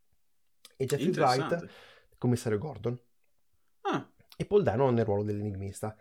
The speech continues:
Speaker 1: eh, che affiancheranno Robert Pattinson in questo nuovo film. Robert Pattinson che noi attendiamo tantissimo
Speaker 2: <laughs>
Speaker 1: nel, in The Lighthouse,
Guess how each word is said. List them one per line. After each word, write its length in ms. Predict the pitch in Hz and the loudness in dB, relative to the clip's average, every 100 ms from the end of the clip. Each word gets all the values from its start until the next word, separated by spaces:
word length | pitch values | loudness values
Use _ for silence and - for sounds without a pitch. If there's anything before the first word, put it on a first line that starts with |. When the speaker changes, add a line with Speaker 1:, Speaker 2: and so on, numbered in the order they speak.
| - _ | -20 _
Speaker 1:
eh, 380 | - 110 110 107 | -2 0 2 0
che 120 | - 123 | -2 -4
affiancheranno 880 | - 147 - 175 107 110 113 110 107 | -2 -4 0 0 2 2 4 4 2
Robert 260 | 107 101 | 0 0
Pattinson 500 | - 104 117 110 113 | 0 0 -2 -2 -2
in 60 | 107 | 0
questo 280 | 104 - 101 | -2 -2 -2
nuovo 200 | 98 95 | -2 -4
film. 220 | - 95 | -6 -2
Robert 300 | 127 165 196 | 0 2 0
Pattinson 420 | - 214 240 240 208 | -2 -6 -6 -4 -2
che 120 | 113 | 0
noi 200 | 117 113 | 0 0
attendiamo 600 | - - 135 123 120 107 | -6 -6 -2 2 2 0
tantissimo 560 | 120 120 135 143 - 202 233 | -2 -4 -4 -6 -2 -2 -2
Speaker 2:
<laughs> 480 | - - - - | -6 -8 -12 -2
Speaker 1:
nel, 640 | 127 135 127 127 123 120 - - | 6 6 8 6 6 2 -8 0
in 160 | 123 | 0
The 120 | 107 123 | 4 4
Lighthouse, 720 | 110 95 95 98 104 107 | 4 4 0 -2 -2 -6